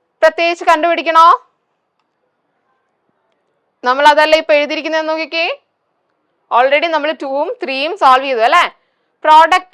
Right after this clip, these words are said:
of two first degree polynomial, രണ്ട് ഫസ്റ്റ് ഡിഗ്രി പോളിനോമിയലിന്റെ പ്രോഡക്റ്റ് അല്ലെങ്കിൽ മൾട്ടിപ്ലിക്കേഷൻ ആയിട്ട് എഴുതുക. അതിനുള്ള ആൻസർ നമ്മൾ already എഴുതി കേട്ടോ.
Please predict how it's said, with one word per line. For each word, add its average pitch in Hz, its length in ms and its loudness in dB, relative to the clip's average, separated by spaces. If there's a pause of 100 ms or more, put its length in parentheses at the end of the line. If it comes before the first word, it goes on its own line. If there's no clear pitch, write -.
of 330 80 0 (120)
two 349 100 -6 (140)
first 302 320 -2
degree 294 340 -8
polynomial, 254 540 -2
രണ്ട് 247 220 -4
ഫസ്റ്റ് 254 260 -2
ഡിഗ്രി 262 200 -8 (100)
പോളിനോമിയലിന്റെ 233 880 0 (460)
പ്രോഡക്റ്റ് 254 520 2
അല്ലെങ്കിൽ 240 320 -8
മൾട്ടിപ്ലിക്കേഷൻ 254 760 -8
ആയിട്ട് 214 240 -6
എഴുതുക. 175 220 -8 (500)
അതിനുള്ള 254 280 -2 (160)
ആൻസർ 262 240 -4 (100)
നമ്മൾ 262 140 -4 (120)
already 269 460 0 (140)
എഴുതി 226 220 -2
കേട്ടോ. 269 160 2